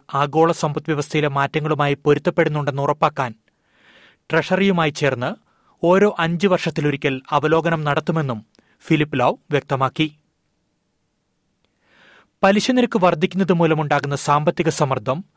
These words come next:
മിക്ക ഉപഭോക്താക്കളെയും കാര്യമായി ബാധിച്ചിട്ടില്ലെന്ന് എ എൻ എസ് എഡ് ബാങ്ക് പാർലമെന്ററി സാമ്പത്തിക സമിതിക്ക് മുൻപാകെയാണ് സി ഇ ഒ ഷെയ്ൻ എലിയറ്റിന്റെ പരാമർശം. ഓരോ ആയിരം ഡോളറിനും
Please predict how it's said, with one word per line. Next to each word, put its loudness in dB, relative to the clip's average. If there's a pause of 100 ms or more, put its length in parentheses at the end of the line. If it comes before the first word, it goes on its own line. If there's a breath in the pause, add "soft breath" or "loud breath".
(360 soft breath)
മിക്ക -2
ഉപഭോക്താക്കളെയും 0
കാര്യമായി 0
ബാധിച്ചിട്ടില്ലെന്ന് 0 (440)
എ 4
എൻ 2
എസ് -2
എഡ് -2
ബാങ്ക് -4 (1040 soft breath)
പാർലമെന്ററി 0
സാമ്പത്തിക 0
സമിതിക്ക് -4
മുൻപാകെയാണ് -2 (420 soft breath)
സി -2
ഇ 2
ഒ 0 (240)
ഷെയ്ൻ 0
എലിയറ്റിന്റെ -2
പരാമർശം. -2 (960 soft breath)
ഓരോ 4
ആയിരം 2
ഡോളറിനും 0